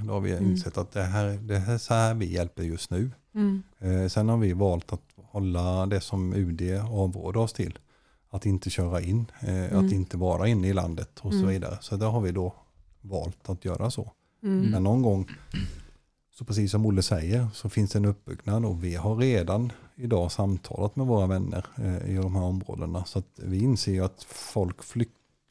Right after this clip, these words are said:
Speaker 1: flyr inom landet.
Speaker 2: Ja.
Speaker 1: Så vi är med nu och hittar boende för, eh, flyktingfamiljer som har kommit ner från östra delen som på något vis vill bosätta sig och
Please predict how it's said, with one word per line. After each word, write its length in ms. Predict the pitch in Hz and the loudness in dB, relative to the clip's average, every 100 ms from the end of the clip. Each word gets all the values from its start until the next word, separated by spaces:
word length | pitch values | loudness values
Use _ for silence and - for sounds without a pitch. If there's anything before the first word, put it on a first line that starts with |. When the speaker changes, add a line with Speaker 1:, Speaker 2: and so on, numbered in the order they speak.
| - | -4
Speaker 1:
flyr 420 | 135 98 87 98 | 4 4 4 2
inom 420 | 113 110 90 87 | 4 4 4 2
landet. 540 | 95 80 85 123 - - _ _ _ | 2 0 -2 -4 -6 -20 _ _ _
Speaker 2:
Ja. 180 | 214 196 | 0 2
Speaker 1:
Så 60 | 190 | 4
vi 240 | 101 131 | 4 4
är 60 | 139 | 4
med 420 | 127 92 92 107 | 4 4 2 2
nu 260 | 98 90 | 2 2
och 140 | 117 107 | 2 0
hittar 460 | 117 - - 92 90 - _ _ _ _ | -2 -4 -2 -2 -2 -8 _ _ _ _
boende 720 | 104 113 107 87 82 85 127 117 117 - _ _ 117 | 2 4 4 2 0 4 4 4 -4 -10 _ _ -12
för, 760 | - 110 90 90 95 90 90 95 | 0 2 2 0 0 0 0 -2
eh, 40 | |
flyktingfamiljer 800 | - 110 - 90 - 90 87 107 | -2 -4 -4 -8 -6 -4 -2 -2
som 180 | - 107 | 0 -2
har 60 | |
kommit 320 | 101 101 87 92 | 0 0 -2 -2
ner 180 | 104 98 | -2 -2
från 180 | 101 | 0
östra 280 | 101 - - | -2 -2 -4
delen 340 | 95 85 98 113 | -4 -4 -4 -2
som 240 | 110 104 | -2 -4
på 180 | - 110 | -4 -4
något 200 | 95 - | -2 -2
vis 240 | 95 - | -6 -2
vill 180 | 95 98 - - - _ _ _ _ | -2 -4 -8 -20 -20 _ _ _ _
bosätta 580 | - 120 110 101 - 95 | 0 2 4 2 0 -2
sig 300 | - 95 | 0 0
och 60 | 95 | 0